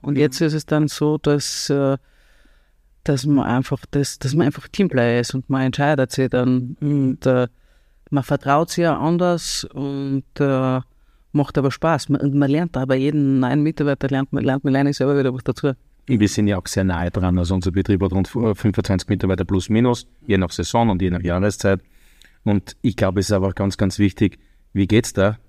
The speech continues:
Speaker 3: Dieses Wort zu tätigen oder diesen Satz vor allem, äh, „Nimmst der Chef jetzt ernst oder nicht?“ Es ist nur eine Floskel, dass ich jetzt sage, „Okay, wie geht's da?“ und geht weiter, ne?
Speaker 2: Mhm.
Speaker 3: Sondern schon mit Tiefe auch, dass du wirklich,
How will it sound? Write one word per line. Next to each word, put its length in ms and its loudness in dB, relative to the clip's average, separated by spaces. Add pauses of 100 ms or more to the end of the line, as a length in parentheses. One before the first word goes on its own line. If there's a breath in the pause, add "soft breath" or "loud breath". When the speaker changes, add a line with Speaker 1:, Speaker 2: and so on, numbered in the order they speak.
(440)
Speaker 3:
Dieses 240 0
Wort 200 0
zu 100 0
tätigen 360 2
oder 100 0
diesen 220 -2
Satz 400 -2
vor 240 0
allem, 180 2
äh, 140 0 (1200)
„Nimmst 240 0
der 80 2
Chef 200 0
jetzt 120 -2
ernst 240 0
oder 200 2
nicht?“ 140 -2
Es 180 -2
ist 100 0
nur 100 2
eine 120 0
Floskel, 420 -2
dass 160 2
ich 40 2
jetzt 120 -2
sage, 140 0
„Okay, 180 0
wie 100 2
geht's 220 0
da?“ 80 -2
und 80 0
geht 160 0
weiter, 220 0
ne? 420 0
Speaker 2:
Mhm. 20 -12
Speaker 3:
Sondern 540 0 (200)
schon 320 0
mit 160 2
Tiefe 380 2
auch, 80 2
dass 160 0
du 160 0
wirklich, 300 2